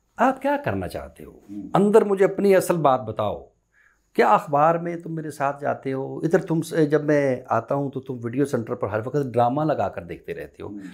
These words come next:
Speaker 1: तुम्हें शौक है ड्रामा में काम करने का?
Speaker 2: हम्म।
Speaker 1: मैंने कहा, मगर हाँ जी, मुझे ड्रामों में ही काम करने का शौक है और मैं थिएटर करना चाहता हूँ। कहते, "अच्छा, सरदार कमाल साहब, अ, मेरे दोस्त हैं।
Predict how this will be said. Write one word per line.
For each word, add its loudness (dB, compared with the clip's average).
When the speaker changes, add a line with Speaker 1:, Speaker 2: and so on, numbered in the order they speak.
Speaker 1:
तुम्हें 4
शौक 4
है -4
ड्रामा -4
में -2
काम 0
करने -8
का? -8
Speaker 2:
हम्म। -4
Speaker 1:
मैंने 4
कहा, 0
मगर -4
हाँ -8
जी, -12
मुझे -12
ड्रामों -10
में -8
ही -6
काम -10
करने -18
का -12
शौक -6
है 0
और -4
मैं 2
थिएटर -8
करना -10
चाहता -16
हूँ। -20
कहते, 0
"अच्छा, -4
सरदार -2
कमाल -10
साहब, -10
अ, -2
मेरे -2
दोस्त -6
हैं। -6